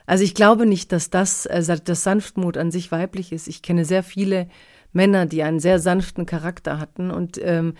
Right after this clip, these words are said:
das Patriarchat ist nicht sanft. Nur ob ich, das ist ja auch die Kritik, wenn ich anfange, in die Strukturen zu gehen und dann letztlich härter bin als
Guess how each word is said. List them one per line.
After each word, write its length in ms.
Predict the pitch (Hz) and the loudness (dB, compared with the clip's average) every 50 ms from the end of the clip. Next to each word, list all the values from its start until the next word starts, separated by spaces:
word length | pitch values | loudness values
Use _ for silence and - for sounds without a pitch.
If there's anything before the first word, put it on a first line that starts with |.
| - - | -14 -8
das 160 | - 185 170 | -4 -4 -2
Patriarchat 760 | - - 180 175 - 185 175 170 160 - 180 170 185 208 - | 0 0 0 0 2 2 2 2 2 0 0 0 0 0 -2
ist 160 | 202 175 - | -6 -6 -4
nicht 220 | 190 196 196 - - | -4 -6 -6 -6 -6
sanft. 460 | - 202 220 240 247 - - - - _ _ _ _ - - _ _ - | -4 -4 -4 -4 -6 -10 -16 -20 -20 _ _ _ _ -20 -20 _ _ 0
Nur 280 | 180 190 190 190 185 - | 2 4 4 4 4 2
ob 180 | 180 175 175 | 0 0 0
ich, 320 | 180 180 - - - - _ - - | -2 -4 -4 -6 -12 -16 _ -20 -8
das 200 | 180 - 180 170 | -6 -4 -4 -2
ist 100 | 185 190 | -2 0
ja 160 | 190 175 160 | 2 2 2
auch 80 | 170 170 | 2 0
die 160 | - 185 175 | -4 -6 -6
Kritik, 460 | - 190 175 - - 220 202 - 175 | -6 -6 -4 0 0 -2 0 0 0
wenn 160 | 170 175 180 | 2 2 2
ich 120 | 175 180 - | 2 0 -2
anfange, 380 | 165 190 175 - 196 185 170 | -2 -4 -2 -2 -2 -2 0
in 60 | 180 | 0
die 100 | 180 175 | -2 -2
Strukturen 640 | 170 - - 175 156 - - 196 202 202 196 196 175 | -4 -6 -8 -12 -12 -8 -4 -2 0 0 0 -2 -4
zu 160 | - - 180 | -4 -6 -4
gehen 500 | 151 175 202 - 214 180 160 151 147 - - _ _ - - _ _ - | 0 2 4 4 4 4 2 -2 -4 -8 -12 _ _ -20 -20 _ _ -2
und 180 | 175 180 160 | -2 0 2
dann 220 | 185 185 208 233 233 | 4 4 4 4 6
letztlich 500 | 208 202 196 - - - 180 170 - 160 | 6 4 4 2 -2 -4 -4 -4 -2 0
härter 400 | 175 180 208 226 226 - 214 190 | 2 2 2 2 2 0 0 0
bin 220 | 165 175 170 170 | 0 -2 -2 -2
als 320 | 139 160 165 - - - | -2 -4 -6 -6 -8 -10